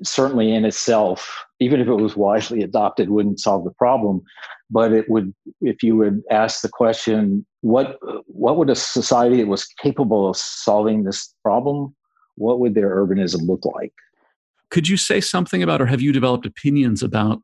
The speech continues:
Speaker 2: the work that's been going on in Detroit more broadly outside of your own project over the last decade? I think for our listeners that don't know this, of course, in the past decade or so, the economy of Detroit has been declared, uh, certainly in the media, as being back,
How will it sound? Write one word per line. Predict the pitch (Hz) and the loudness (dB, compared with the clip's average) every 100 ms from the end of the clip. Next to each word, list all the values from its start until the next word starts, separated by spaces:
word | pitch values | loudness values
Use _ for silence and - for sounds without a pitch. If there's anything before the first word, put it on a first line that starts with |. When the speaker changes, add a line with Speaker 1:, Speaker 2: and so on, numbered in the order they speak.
| - | -2
Speaker 2:
the | 110 107 | 0 0
work | 98 120 113 | 0 -2 -2
that's | 113 - | -6 -4
been | 110 104 | -2 0
going | 104 104 | 2 2
on | 104 | 0
in | 104 | 0
Detroit | 95 - 113 107 | -4 -4 -2 -2
more | 113 104 | -2 -2
broadly | 98 104 101 110 107 104 | -4 -2 -2 -2 -2 -2
outside | 107 110 120 104 | -2 -2 -2 -2
of | 101 | -2
your | 104 | 0
own | 107 107 | 0 0
project | 107 107 95 104 95 110 | 0 -2 0 -2 -4 -6
over | 104 | -6
the | 101 | -4
last | 101 98 - | -4 -4 -4
decade? | 101 - 104 - - - - - | -6 -2 -4 -4 -16 -20 -12 -2
I | 120 | 0
think | 123 | 2
for | 127 | 2
our | 110 | 2
listeners | 123 123 117 113 | 2 2 0 0
that | 113 | 0
don't | 131 139 | 2 2
know | 117 107 | 2 2
this, | 107 104 | 0 0
of | - - | -4 -4
course, | 117 107 - | -2 -2 0
in | 107 | -2
the | |
past | 107 107 104 - | -2 -6 -6 -4
decade | 131 127 - 110 | -2 -2 0 0
or | 104 | 0
so, | 95 107 104 101 _ - - _ | -2 -2 -2 -2 _ -20 -20 _
the | - | -8
economy | 110 - 147 151 | -6 -2 0 2
of | 123 | 0
Detroit | - - 131 - | -4 -2 0 0
has | 113 | -4
been | - 113 | -4 -2
declared, | 117 - 110 110 113 - | -2 -2 0 0 -2 -4
uh, | 107 104 | -2 -2
certainly | 98 - 107 | -2 -2 0
in | 101 | 0
the | 101 | 2
media, | 104 113 117 107 | 2 2 0 0
as | 101 | -4
being | - 110 98 | -2 -2 -2
back, | - 107 135 | -2 -2 -2